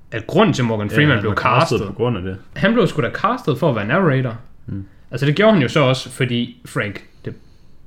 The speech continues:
Speaker 1: Darabont, han,
Speaker 2: Dar-, Darabont.
Speaker 1: Darabont, han, han synes, at, at det passede meget godt.
Speaker 2: Mm.
Speaker 1: Så der havde han sgu en rimelig god vision, må man sige. Men det var ikke noget, Morgan Freeman, han havde erfaring med.
Speaker 2: Nej.
Speaker 1: Øh, så det synes jeg er ret vildt, hvor, hvor godt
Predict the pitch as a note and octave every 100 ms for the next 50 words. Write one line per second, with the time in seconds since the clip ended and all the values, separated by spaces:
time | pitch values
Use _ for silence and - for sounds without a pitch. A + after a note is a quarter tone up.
0 | B2+ C3+ D3+ G#2 G2 - - - - -
1 | A2+ - - G2+ G2 F#2 F#2 - C#3 C3+
2 | A#2+ F#2 - - C3+ B2+ C#3 C3 C3 A#2+
3 | - - - A#2+ - C#3 - C3 - A#2+
4 | C3+ A#2 G#2 G#2 G2+ F2+ - G#2 G2 F#2+
5 | - - - D3+ C#3 C#3+ D3 C3 D3 C#3
6 | E3 D3 C3+ A#2+ A2 C#3 G2 G2 G2 G#2
7 | A#2+ G#2+ - - - - - - C3 A#2+
8 | A2 A2+ A#2+ F#3 G3+ G3+ D3+ C3 F3+ E3
9 | B2+ C#3 B2 G2+ F#3+ D3 G#2 G#2+ A2+ -
10 | - - - G2+ B2+ - - - - -
11 | A2+ G2+ G2 A2+ G3 G#3+ A3 C#3+ D3+ D3
12 | E3+ - A#2 A#2+ A#2 G#2 C3